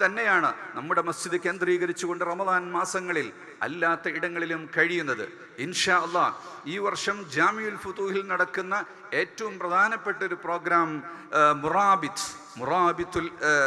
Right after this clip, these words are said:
ഖത്മുൽ ഖുർആൻ എന്ന് പറയുന്ന, ആ, ഒരു റിബാത്ത് പ്രോഗ്രാമാണ്. മൂന്ന് ദിവസം കൊണ്ട് ഖത്തർ, ഖത്തം തീർക്കുന്ന ഇന്റൻസീവ് പ്രോഗ്രാം.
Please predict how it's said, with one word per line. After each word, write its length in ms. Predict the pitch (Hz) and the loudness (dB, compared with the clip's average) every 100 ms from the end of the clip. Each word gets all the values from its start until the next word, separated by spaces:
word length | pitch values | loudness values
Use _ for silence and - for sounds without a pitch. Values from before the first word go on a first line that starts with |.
| 123 147 143 131 - | 2 -2 -10 -14 0
ഖത്മുൽ 420 | 190 - 220 196 175 | 0 2 -2 -4 -4
ഖുർആൻ 600 | 185 170 160 165 156 151 139 147 | -2 2 6 8 8 6 2 -4
എന്ന് 140 | 160 160 | -6 -2
പറയുന്ന, 420 | 160 156 156 151 143 123 - - 131 139 | -2 0 -2 0 2 2 -2 -12 -2 0
ആ, 40 | 143 | 0
ഒരു 120 | 175 175 147 | 0 2 2
റിബാത്ത് 420 | 160 196 233 - - | 4 4 4 0 -2
പ്രോഗ്രാമാണ്. 600 | 196 170 165 143 113 87 - - - 143 | 0 2 2 2 0 -4 -14 -16 -14 -10
മൂന്ന് 220 | 214 277 226 | -6 -4 -2
ദിവസം 280 | 220 214 208 202 | 0 -2 -4 -6
കൊണ്ട് 160 | 185 180 | -4 0
ഖത്തർ, 280 | 170 220 202 - - | 0 2 -4 -4 -6
ഖത്തം 260 | - 202 208 190 | -2 -2 -4 -2
തീർക്കുന്ന 420 | 190 180 180 180 165 - - 147 | 0 0 -2 -2 -2 -4 -8 -4
ഇന്റൻസീവ് 720 | 156 147 170 196 202 214 190 - | -4 2 2 2 -2 -4 -4 -2
പ്രോഗ്രാം. 380 | 165 131 131 101 | 0 2 2 -2